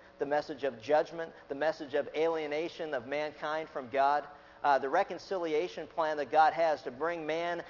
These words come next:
and God back together again, or man with God, and that he's chosen to send his only Son into the world to die on behalf of those, uh, sufficient for all, but only applicable to those who would believe.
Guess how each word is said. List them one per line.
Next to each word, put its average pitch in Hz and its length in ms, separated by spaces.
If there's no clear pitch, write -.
and 143 160
God 151 360
back 165 260
together 156 440
again, 123 340
or 127 80
man 147 380
with 170 260
God, 117 300
and 139 120
that 143 80
he's 143 140
chosen 170 460
to 139 80
send 165 260
his 151 160
only 156 260
Son 165 300
into 143 160
the 135 80
world 143 380
to 151 100
die 160 320
on 143 120
behalf 165 400
of 139 140
those, 160 300
uh, - 60
sufficient 208 540
for 147 180
all, 165 260
but 143 240
only 160 260
applicable 143 520
to 139 140
those 147 280
who - 80
would 139 180
believe. 127 380